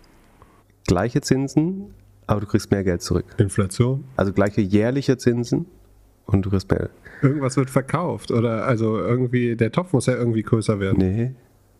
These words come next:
Speaker 1: Ach so, das kommt auch noch als Cliffhanger. Wir haben noch die Aktie, die, äh, die hundertfünfzig Prozent Profitmarge hat, äh, wird heute auch noch aufgedeckt. Sekunde, steht die überhaupt drin? Nee, die muss ich noch rein. Hätten wir beinahe vergessen, ey.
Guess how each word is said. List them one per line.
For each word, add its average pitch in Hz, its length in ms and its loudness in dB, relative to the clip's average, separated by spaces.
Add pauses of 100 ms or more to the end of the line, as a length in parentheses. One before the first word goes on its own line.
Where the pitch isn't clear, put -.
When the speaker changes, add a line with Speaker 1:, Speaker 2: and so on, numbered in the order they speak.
(680)
Speaker 1:
Ach - 60 -2
so, - 100 2
das 113 140 -2
kommt 120 140 0
auch 127 80 -2
noch 117 80 2
als 92 160 -2
Cliffhanger. 90 420 2
Wir 87 80 2
haben 107 100 2
noch 113 120 0
die 92 160 0
Aktie, 110 300 -2
die, 104 180 0
äh, 98 400 0
die 101 100 4
hundertfünfzig 113 560 0
Prozent - 340 -2
Profitmarge 85 580 0
hat, 82 260 -2
äh, 87 240 2
wird 85 140 2
heute 85 200 2
auch 87 80 0
noch 87 120 2
aufgedeckt. - 480 -2 (360)
Sekunde, - 340 0
steht - 220 0
die 92 40 2
überhaupt 82 260 0
drin? - 220 0 (640)
Nee, 87 100 2
die 82 60 -2
muss 80 140 0
ich - 60 2
noch 85 140 2
rein. 110 160 2
Hätten 78 280 0
wir 71 80 -6 (100)
beinahe 78 340 0
vergessen, 80 440 0
ey. 90 220 -2